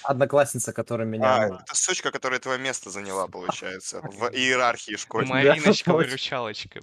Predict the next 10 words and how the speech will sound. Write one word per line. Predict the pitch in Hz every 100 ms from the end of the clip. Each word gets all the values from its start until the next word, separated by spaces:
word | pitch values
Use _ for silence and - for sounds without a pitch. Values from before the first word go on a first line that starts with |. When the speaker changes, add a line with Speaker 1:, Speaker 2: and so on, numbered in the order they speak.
| -
Speaker 1:
получ- |
Speaker 3:
получается. | 107 92 - 107 110 - -
Speaker 2:
Она | 123 131
подсиживала | 131 131 - 160 160 139 117 113
тебя | - 113 110 107
и | 110
резко | 120 -
слила | - - 117 104
вот | 95
эту. | 92